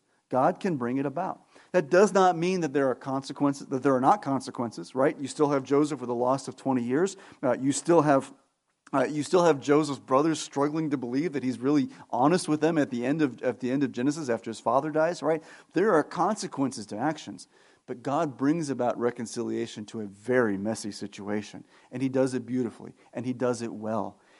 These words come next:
That should inform our expectations. That should inform our prayers. That should bring us to a point when we are dealing with our own reconciliation to not come to the conclusion and say, "It's hopeless,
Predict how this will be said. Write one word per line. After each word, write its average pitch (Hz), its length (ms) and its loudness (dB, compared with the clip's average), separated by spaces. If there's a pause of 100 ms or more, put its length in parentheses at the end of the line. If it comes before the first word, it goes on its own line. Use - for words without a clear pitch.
(280)
That 165 240 2
should 190 320 6
inform 156 640 0
our 131 180 4
expectations. 135 920 -4 (260)
That 156 200 2
should 190 380 6
inform 139 560 2
our 127 120 0
prayers. 147 460 -4 (240)
That 156 220 0
should 160 260 0
bring 160 260 4
us 196 140 -2
to 175 140 0
a 165 60 0
point 151 280 0
when 131 160 0
we 139 140 6
are 139 100 6
dealing 143 340 8
with 135 140 4
our 127 120 4
own 165 220 6
reconciliation 123 840 0 (220)
to 156 100 -4
not 139 340 4
come 196 200 0
to 180 60 2
the 156 100 -2
conclusion 147 400 0
and 123 40 -2
say, 135 140 2
"It's 120 100 -2
hopeless, 127 480 -6